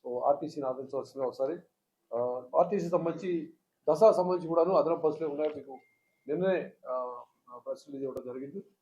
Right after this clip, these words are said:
అదనంగా, ఆ, బస్సులు వేయడం ద్వారా మొత్తం ఆరు వేల వంద బస్సులు దసరాకి నడుపుతా ఉన్నాము.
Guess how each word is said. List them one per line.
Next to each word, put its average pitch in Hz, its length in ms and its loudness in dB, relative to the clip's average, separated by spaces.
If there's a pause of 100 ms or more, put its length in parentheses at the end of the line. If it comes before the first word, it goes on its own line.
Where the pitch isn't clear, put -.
(280)
అదనంగా, 151 540 2 (100)
ఆ, 123 40 -2
బస్సులు 127 320 -4
వేయడం 135 240 -6
ద్వారా 135 160 -2
మొత్తం 135 400 -2 (240)
ఆరు 151 120 2
వేల 160 160 2 (600)
వంద 127 120 -8
బస్సులు 131 420 -10 (160)
దసరాకి 127 300 -6
నడుపుతా 117 300 -10
ఉన్నాము. 113 460 -12